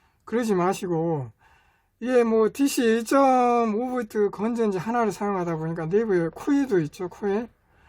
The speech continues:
코일이 뭐 탄다거나 직접 회로 아이씨가 뭐 안에서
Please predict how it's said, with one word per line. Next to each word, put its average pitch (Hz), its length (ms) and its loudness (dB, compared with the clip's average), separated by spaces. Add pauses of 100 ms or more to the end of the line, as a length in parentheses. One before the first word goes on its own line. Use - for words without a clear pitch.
(160)
코일이 302 420 2
뭐 190 140 2
탄다거나 208 840 0 (880)
직접 214 460 0
회로 185 240 2
아이씨가 175 1040 -2 (1300)
뭐 165 400 -2
안에서 196 800 0